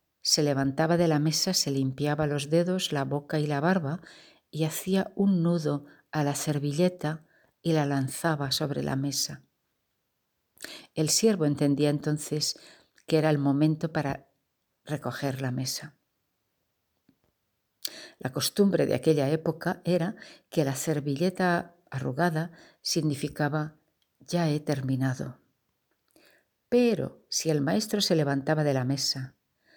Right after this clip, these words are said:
doblaba la servilleta y la ponía junto a su plato, el siervo entendía que no debía acercarse a la mesa.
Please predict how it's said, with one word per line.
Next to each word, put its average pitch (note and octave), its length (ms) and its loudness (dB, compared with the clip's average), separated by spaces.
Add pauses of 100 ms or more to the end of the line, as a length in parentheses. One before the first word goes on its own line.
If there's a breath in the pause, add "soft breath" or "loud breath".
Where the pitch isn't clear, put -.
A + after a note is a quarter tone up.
(320 loud breath)
doblaba E3+ 640 2
la G3 100 0
servilleta D#3 960 -2 (640 soft breath)
y F3 120 2
la D#3 200 0
ponía F#3 360 -2
junto F#3 360 0
a C#3 60 -2
su C3+ 240 -4
plato, E3 520 -4 (840 soft breath)
el D#3+ 180 0
siervo F#3 460 2
entendía D3+ 600 -2
que D3+ 120 -2
no D#3+ 120 0
debía D3 580 -2
acercarse C3+ 840 -6 (280 soft breath)
a D3 100 -6
la C3+ 140 -2
mesa. C3 480 -6